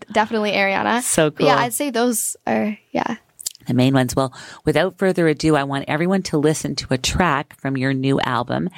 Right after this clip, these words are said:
Speaker 1: and the song is called "I'm Good." Can you set this up for us? I know it has to do with friendship.
Speaker 2: Mm-hmm. Well, it does hit me in a personal level for sure. Um, this song is about kind of the struggles of finding,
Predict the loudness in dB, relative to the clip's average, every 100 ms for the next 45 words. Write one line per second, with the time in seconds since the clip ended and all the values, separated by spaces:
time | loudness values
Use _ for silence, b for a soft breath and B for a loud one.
0 | B B B -2 -2 0 0 0 0 -4
1 | -8 -4 -2 0 -4 -4 -2 0 -2 0
2 | 0 2 0 -4 B B B _ 2 4
3 | 4 2 0 0 -2 0 -2 -2 -4 -2
4 | 2 2 2 -2 -4 -8 -4 -4 -4 -6
5 | -6 -6 4 6 8 6 4 B B B
6 | B 0 2 2 2 0 0 0 2 2
7 | 0 -2 0 2 2 0 0 0 2 2
8 | 2 0 -2 -2 2 2 2 0 -2 -2
9 | 0 0 2 2 2 0 -2 -4 -2 -2
10 | -4 -2 -2 -2 -4 -2 -2 0 0 0
11 | 0 -2 -2 -2 -4 -6